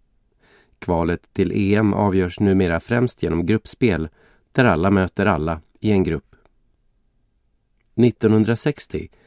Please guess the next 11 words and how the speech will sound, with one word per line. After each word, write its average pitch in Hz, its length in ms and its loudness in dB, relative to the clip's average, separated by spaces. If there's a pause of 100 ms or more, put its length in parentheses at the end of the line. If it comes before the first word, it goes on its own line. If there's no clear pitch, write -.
(120)
vann 85 400 -2
Sovjet 101 480 -4
finalen 87 540 0
mot 104 260 -4
Jugoslavien 87 760 -2
med 76 240 -6
två 135 300 2
ett. - 340 -10 (1900)
Fler 131 500 2
och 131 160 2
fler. 120 360 -2